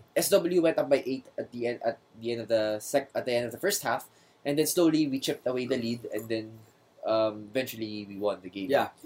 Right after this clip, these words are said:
Speaker 2: and S W have, has had their targets, like, ha-, also had to beat us.
Speaker 1: Correct.
Speaker 2: We beat them in Cebu, we beat them in the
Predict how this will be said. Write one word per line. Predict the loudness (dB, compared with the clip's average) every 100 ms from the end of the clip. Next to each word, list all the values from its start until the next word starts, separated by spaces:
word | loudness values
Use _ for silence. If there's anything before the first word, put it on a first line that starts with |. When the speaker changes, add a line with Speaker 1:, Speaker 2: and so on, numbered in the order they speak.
| 0
Speaker 2:
and | 4 4 4
S | 4
W | 10
have, | 10 8
has | 8 6 8
had | 4
their | 6 2
targets, | 6 6 8 4 4 -12 -18 _ _
like, | 0 2
ha-, | 0 2
also | 4 6 8
had | 6
to | 6
beat | 2 4
us. | 4 4 0 -10 -20 -20 -16
Speaker 1:
Correct. | -6 2 4
Speaker 2:
We | 4
beat | 4 4
them | 4
in |
Cebu, | 4 10 12 12 12
we | 8
beat | 4 0
them | 2
in | 2
the | 2